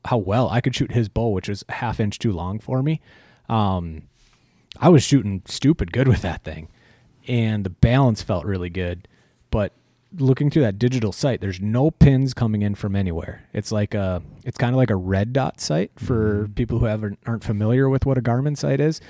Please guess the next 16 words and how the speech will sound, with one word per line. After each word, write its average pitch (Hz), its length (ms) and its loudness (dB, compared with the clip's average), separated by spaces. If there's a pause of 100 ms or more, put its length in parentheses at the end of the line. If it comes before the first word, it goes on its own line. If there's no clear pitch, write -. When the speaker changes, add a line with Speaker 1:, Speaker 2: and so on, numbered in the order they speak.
(180)
Speaker 1:
So 120 160 0
it's 107 160 0
a, 98 240 0 (580)
it's 110 140 -6
a, 92 200 -4 (340)
a 87 120 -6
fixed - 380 -2
housing. 120 540 2 (560)
Uh, 95 320 -2
it 98 40 -6
has 101 160 -2
a 87 60 -6
prism 151 440 2
inside 90 420 -2
of 87 80 -8
it, 120 160 -4